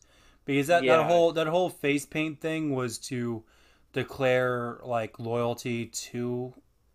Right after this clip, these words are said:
Speaker 1: Ahsoka because they, 'cause they believed in her, and they also had a personal relationship with her.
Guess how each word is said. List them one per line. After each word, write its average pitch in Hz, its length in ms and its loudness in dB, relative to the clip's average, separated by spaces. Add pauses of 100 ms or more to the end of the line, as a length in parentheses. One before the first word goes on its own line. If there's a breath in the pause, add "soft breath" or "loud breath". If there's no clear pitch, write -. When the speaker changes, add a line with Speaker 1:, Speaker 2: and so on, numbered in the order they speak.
(120)
Speaker 1:
Ahsoka 156 540 -2
because 123 400 -8
they, 120 280 -4
'cause 120 160 -10
they 123 140 -4
believed 123 400 -4
in 131 100 -4
her, 139 240 -6 (600 soft breath)
and 127 300 -4
they 123 80 -6
also 123 260 -4
had 120 200 -4
a 117 240 -8
personal 123 420 -8
relationship 113 600 -8
with 147 140 -8
her. 160 260 -8